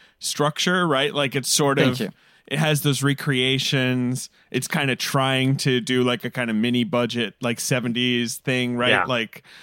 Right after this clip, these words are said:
Speaker 1: and
Speaker 2: But
Speaker 1: so
Speaker 2: this is the
Speaker 1: maybe
Speaker 2: other
Speaker 1: he
Speaker 2: thing I
Speaker 1: was
Speaker 2: want to
Speaker 1: worried,
Speaker 2: say.
Speaker 1: like, "I
Speaker 2: Yes.
Speaker 1: can't just do a high," you know, like, I don't know. He's a hokey guy, as J D is saying.
Speaker 2: Yeah.
Speaker 1: And so sploosh, like, I can see him just being like, "Well, we gotta go to France. We gotta drink it in."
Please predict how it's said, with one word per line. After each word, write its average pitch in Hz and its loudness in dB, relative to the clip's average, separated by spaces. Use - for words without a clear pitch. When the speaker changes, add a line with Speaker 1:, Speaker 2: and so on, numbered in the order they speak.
Speaker 1:
and 160 2
Speaker 2:
But 165 4
Speaker 1:
so 185 6
Speaker 2:
this 165 6
is 151 4
the 160 6
Speaker 1:
maybe 185 8
Speaker 2:
other 175 6
Speaker 1:
he 170 6
Speaker 2:
thing 156 6
I 143 6
Speaker 1:
was 135 4
Speaker 2:
want 127 6
to 147 4
Speaker 1:
worried, 156 4
Speaker 2:
say. 151 6
Speaker 1:
like, - 0
"I 147 4
Speaker 2:
Yes. - 0
Speaker 1:
can't 214 2
just 175 2
do 160 4
a 151 4
high," 156 0
you 156 0
know, 156 4
like, 147 0
I 185 2
don't 165 2
know. 107 0
He's 220 4
a 247 4
hokey 262 2
guy, 120 0
as 123 -2
J 135 0
D 120 -2
is 113 -4
saying. 95 -4
Speaker 2:
Yeah. 143 0
Speaker 1:
And 156 2
so 139 2
sploosh, 135 2
like, 131 0
I 135 0
can 143 0
see 170 2
him 147 2
just 127 -8
being 135 -2
like, 117 -4
"Well, 269 0
we 165 -2
gotta 214 0
go 151 0
to 123 0
France. 302 2
We 185 0
gotta 147 2
drink 156 0
it 156 2
in." 208 2